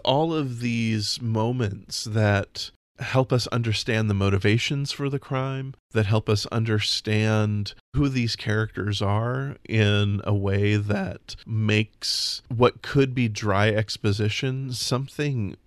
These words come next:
more meaningful, more emotional, more resonant. I was really surprised and really moved by the end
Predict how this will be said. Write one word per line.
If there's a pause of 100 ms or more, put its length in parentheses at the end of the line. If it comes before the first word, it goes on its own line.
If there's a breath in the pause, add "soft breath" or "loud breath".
more
meaningful,
more (200)
emotional,
more
resonant. (320)
I
was
really
surprised
and
really
moved
by
the
end